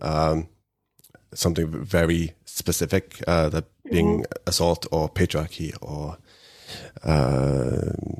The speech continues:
Speaker 1: violence against women, and, um, and u-, using your voice to, to, and, and your platform to, to tell that story in a way that p-, possibly, uh, uh, hits harder than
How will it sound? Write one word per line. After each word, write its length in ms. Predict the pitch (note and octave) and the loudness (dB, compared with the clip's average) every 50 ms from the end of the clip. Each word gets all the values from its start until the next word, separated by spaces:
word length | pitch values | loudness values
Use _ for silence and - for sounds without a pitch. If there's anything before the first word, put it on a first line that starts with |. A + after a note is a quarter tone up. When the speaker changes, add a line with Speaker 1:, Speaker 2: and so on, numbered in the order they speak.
| - - - - - F2+ F2 | -8 -10 -12 -16 -18 -14 -4
Speaker 1:
violence 360 | - D#2+ E2 E2+ E2+ E2 - | 0 2 2 4 2 2 2
against 220 | - E2+ D#2 - | 2 2 2 2
women, 360 | - C#2+ D#2 D#2+ D#2+ D#2+ - - | 0 0 0 0 -2 -2 -6 -2
and, 440 | - F2+ F2 E2+ E2 E2 D#2+ D#2 - | -2 0 0 0 0 -2 -4 -4 -4
um, 400 | D#2+ D#2 D#2 D#2 D#2+ D#2 D#2 D#2 _ _ _ _ _ _ _ _ _ _ _ _ _ _ _ _ _ - _ - | -4 -2 0 0 -2 -2 -4 -6 _ _ _ _ _ _ _ _ _ _ _ _ _ _ _ _ _ -20 _ -4
and 260 | - F2+ F2 E2+ C2+ D#2 F2+ D#2 E2+ | 0 0 2 2 2 0 0 0 0
u-, 120 | F#2 F#2+ F2+ | 0 0 2
using 340 | D#2+ G2 G2 F2+ - F#2+ F2+ | 4 4 4 6 4 4 6
your 140 | F2+ F2 | 6 6
voice 240 | E2 F2 E2+ E2 - | 6 6 4 4 2
to, 340 | - - E2 D#2+ D#2 D2+ - - _ - | 0 0 2 2 2 2 -2 -4 _ -12
to, 280 | - - - D#2 - - - | -6 -2 -2 0 0 0 2
and, 380 | - D2+ - - E2+ D#2+ - - | 2 2 4 4 2 2 2 0
and 100 | E2 E2 | 0 0
your 100 | E2 - | 0 -2
platform 420 | - F2 E2 - - E2 E2 D#2+ | -2 -2 -4 -2 -2 -2 -2 -2
to, 340 | - - D2+ D2+ D#2 C#2+ B1 | -4 -4 -2 -2 -2 -4 -4
to 140 | - - - | -8 -10 -10
tell 320 | - - - D#2+ D#2+ F2 | -8 -6 -4 -2 -2 -2
that 220 | F2 E2 D#2+ E2 - | 0 0 -2 -2 0
story 300 | - - F2+ E2+ E2+ - - | 0 2 2 2 2 4 4
in 80 | F2 | 2
a 80 | E2 E2 | 4 4
way 140 | E2+ E2+ E2 | 4 2 2
that 260 | F2 F#2 D#2 - - - - - _ _ _ _ _ _ _ _ _ _ _ _ _ _ _ _ _ _ _ _ G#1 - _ _ _ _ _ _ | 2 0 0 0 -4 -12 -20 -20 _ _ _ _ _ _ _ _ _ _ _ _ _ _ _ _ _ _ _ _ -20 -20 _ _ _ _ _ _
p-, 100 | - - - - - - _ _ - | -14 -14 -14 -14 -20 -20 _ _ -4
possibly, 560 | - F#2+ F2 E2 - F#2 F#2+ F#2+ F2 E2+ - | 0 0 0 0 2 2 2 2 2 2 0
uh, 420 | - D#2+ D#2 D#2 D#2 C#2 C2 D2 - - - | 0 0 2 2 2 2 0 -2 -4 -8 -8
uh, 340 | - D2+ C#2+ C#2 C2 C2 - | -6 -4 -2 -2 -4 -4 -6
hits 340 | - - - F#2+ - - - | -4 0 0 2 2 2 -2
harder 340 | - F2 E2+ F2 F2+ F2+ F2 | 2 2 2 4 4 2 0
than 300 | - D#2+ D#2+ E2 D2+ | 0 0 0 0 -2